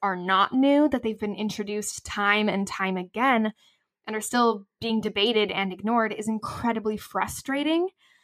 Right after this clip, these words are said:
So it, it, it makes me both hopeful for our future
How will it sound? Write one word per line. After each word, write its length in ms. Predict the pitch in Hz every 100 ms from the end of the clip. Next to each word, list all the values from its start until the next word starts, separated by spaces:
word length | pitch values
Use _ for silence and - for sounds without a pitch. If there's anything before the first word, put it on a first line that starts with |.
| _ _
So 220 | - 269 262
it, 220 | 269 285
it, 180 | 285 -
it 80 | 302
makes 280 | 294 320 -
me 140 | 370 262
both 240 | 247 233
hopeful 560 | - 254 285 - 320 359
for 160 | 294
our 120 | 254
future 600 | - 226 226 - 190 254